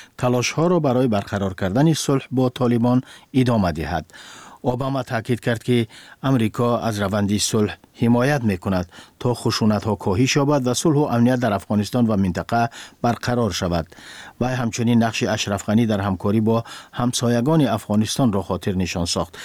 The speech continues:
که می‌تواند همکاری‌های منطقوی را گسترش دهد و روند مصالحه با طالبان را سرعت بخشد. نمایندگان افغانستان و پاکستان و امریکا و چین ماه گذشته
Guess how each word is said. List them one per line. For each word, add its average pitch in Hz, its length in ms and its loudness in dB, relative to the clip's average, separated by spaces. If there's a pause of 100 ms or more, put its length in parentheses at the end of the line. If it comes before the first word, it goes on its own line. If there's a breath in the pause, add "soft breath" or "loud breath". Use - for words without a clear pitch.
(240 loud breath)
که 123 120 0
می‌تواند 101 600 0
همکاری‌های 104 640 0
منطقوی 92 580 0
را 117 160 0 (340 loud breath)
گسترش 143 580 2
دهد 92 320 -2 (340 loud breath)
و 127 180 0
روند 120 380 0
مصالحه 107 560 0
با 110 200 0
طالبان 92 480 -2
را 107 100 0
سرعت 123 400 -4
بخشد. 85 400 -6 (680 loud breath)
نمایندگان 170 800 2 (240 loud breath)
افغانستان 139 640 0
و 143 60 2
پاکستان 120 520 -2
و 113 60 0
امریکا 104 480 0
و 98 120 2
چین 123 260 2
ماه 110 260 2
گذشته 98 540 -2